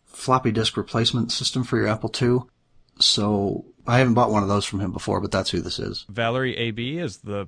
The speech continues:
Speaker 2: people who
Speaker 1: Yeah.
Speaker 2: make the Boot Zero card?
Speaker 1: Yep.
Speaker 2: Oh. Well, hey, how about that?
Speaker 1: How about that?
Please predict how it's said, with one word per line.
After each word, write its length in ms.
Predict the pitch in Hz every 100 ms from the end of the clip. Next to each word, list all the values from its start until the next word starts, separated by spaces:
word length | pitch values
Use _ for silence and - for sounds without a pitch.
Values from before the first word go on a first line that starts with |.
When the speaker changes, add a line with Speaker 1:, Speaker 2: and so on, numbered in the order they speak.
| -
Speaker 2:
people 240 | 117 -
who 60 | 139
Speaker 1:
Yeah. 140 | 170
Speaker 2:
make 80 | -
the 80 | 95
Boot 180 | 110 85
Zero 260 | 101 120
card? 260 | 151 180 185 - _ -
Speaker 1:
Yep. 220 | 151 - _ - _ _ _ _ -
Speaker 2:
Oh. 240 | 202 73 _ _ _ _ _
Well, 140 | - 98 -
hey, 180 | 175 143
how 120 | 87
about 240 | 107 -
that? 200 | 87 82
Speaker 1:
How 120 | -
about 200 | 139 104
that? 200 | - 67